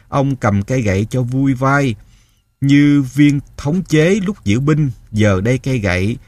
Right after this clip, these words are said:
như không đủ sức nâng đỡ thân xác của ông, có lúc dường như ông chống với hai tay. Người trung niên, người trẻ, khi chết thì bạn bè thương tiếc, nhưng đã gần trăm tuổi như ông,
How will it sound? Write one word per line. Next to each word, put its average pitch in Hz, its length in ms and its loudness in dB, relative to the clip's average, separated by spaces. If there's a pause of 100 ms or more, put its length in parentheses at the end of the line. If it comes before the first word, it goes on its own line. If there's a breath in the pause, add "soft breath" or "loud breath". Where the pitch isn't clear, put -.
(160 soft breath)
như 143 300 2
không 143 340 -4
đủ 98 180 -2
sức - 300 -4
nâng 127 320 -2
đỡ 104 300 0
thân 113 180 -4
xác 143 280 -6
của 107 120 -4
ông, 135 340 0 (160)
có 127 140 -4
lúc 175 320 -4
dường 98 260 -2
như 123 260 0 (100)
ông 104 220 -4 (100)
chống 131 280 -2
với 135 200 -6
hai 120 220 -4
tay. 110 360 -2 (400 soft breath)
Người 139 240 2
trung 170 300 -2
niên, 170 260 0
người 104 160 0
trẻ, 120 480 -2 (300 soft breath)
khi 131 260 -2
chết 196 240 0 (120)
thì 104 140 -4
bạn 95 220 -2
bè 92 160 -2
thương 131 260 -4
tiếc, 175 300 -4 (160)
nhưng 135 200 -2
đã 110 140 -2
gần 98 340 -2
trăm 117 260 -2
tuổi 95 240 -2
như 135 260 -2
ông, 131 240 0